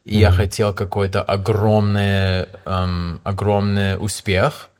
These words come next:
Speaker 1: И мой отец бизнес-человек, моя мама работает за какой-то корпорацией.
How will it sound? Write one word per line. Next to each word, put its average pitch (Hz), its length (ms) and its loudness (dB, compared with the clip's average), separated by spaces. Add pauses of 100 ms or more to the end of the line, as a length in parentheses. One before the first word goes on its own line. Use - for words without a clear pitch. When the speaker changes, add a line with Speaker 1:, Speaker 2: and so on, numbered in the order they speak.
(680)
Speaker 1:
И 104 440 2
мой 110 300 2
отец 101 400 0
бизнес-человек, 110 1120 2
моя 104 180 0
мама 107 280 2
работает 104 760 2
за 101 160 2
какой-то 98 380 -2
корпорацией. 110 1040 4